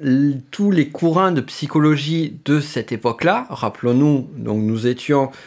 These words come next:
au milieu de, du vingtième siècle, on est après, euh, les mouvements de Freud, de Jung, donc ce sont des mouvements qui cherchent à regarder ce qui ne va pas chez l'être humain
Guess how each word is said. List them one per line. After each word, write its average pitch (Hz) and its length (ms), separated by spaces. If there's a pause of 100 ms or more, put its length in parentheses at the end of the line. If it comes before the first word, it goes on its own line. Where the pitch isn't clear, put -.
(280)
au 123 100
milieu 147 800 (360)
de, 123 560
du 113 180
vingtième 117 480
siècle, 202 560 (400)
on 110 180
est 131 200
après, 117 600
euh, - 80 (320)
les 107 220
mouvements 120 560
de 113 160
Freud, 165 680
de 113 140
Jung, 185 480 (460)
donc 123 160
ce 165 100
sont 202 160
des 180 140
mouvements 165 380
qui - 120
cherchent 165 320
à 139 60
regarder 127 400
ce 147 100
qui - 180
ne 117 100
va 110 260
pas 165 280
chez 151 220
l'être 110 260
humain 143 340